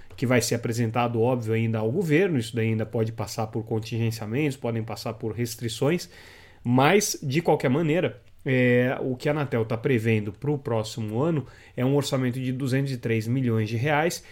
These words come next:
e o interessante é a gente notar, é, algumas linhas aqui dessas despesas que a agência tá pretendendo, é, executar. Esse é o orçamento discricionário, tá? Não entra aqui,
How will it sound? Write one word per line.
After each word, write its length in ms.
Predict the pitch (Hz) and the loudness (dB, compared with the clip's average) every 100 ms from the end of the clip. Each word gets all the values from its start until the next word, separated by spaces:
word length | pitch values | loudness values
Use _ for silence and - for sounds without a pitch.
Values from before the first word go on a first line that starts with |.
| - - | -18 -2
e 80 | 139 | 2
o 20 | |
interessante 560 | 143 165 165 - 147 156 | 4 4 2 0 -2 0
é 40 | |
a 20 | |
gente 240 | 135 131 160 | -2 -2 -2
notar, 500 | 170 165 180 185 - - - 135 | -4 -2 0 0 -4 -20 -10 -2
é, 180 | 139 | -2
algumas 520 | - 139 135 156 160 135 | 0 0 2 2 2 2
linhas 440 | 139 165 156 117 | 2 4 4 4
aqui 240 | 113 113 | 2 0
dessas 340 | 139 123 - 123 | 0 0 0 -2
despesas 560 | 123 - 127 127 123 | -2 -2 0 0 0
que 120 | - 143 | -2 -2
a 40 | |
agência 360 | 117 123 120 117 | 0 -2 -2 -4
tá 140 | 127 | -6
pretendendo, 720 | 120 135 143 135 123 127 131 - - - | -4 -4 -2 0 2 2 0 -6 -20 -6
é, 280 | 123 123 135 | 2 2 4
executar. 500 | 131 139 143 123 107 | 2 2 2 0 2
Esse 200 | 139 147 | 2 6
é 20 | |
o 80 | 202 | 6
orçamento 540 | 202 - 170 185 185 185 | 6 6 2 0 0 -2
discricionário, 880 | 160 - 202 190 208 156 107 - - | -2 -2 -2 0 0 2 0 -2 -4
tá? 200 | 127 147 | -2 0
Não 200 | 127 113 | 0 2
entra 300 | 120 127 135 | 2 0 -2
aqui, 400 | 113 120 117 | -4 0 0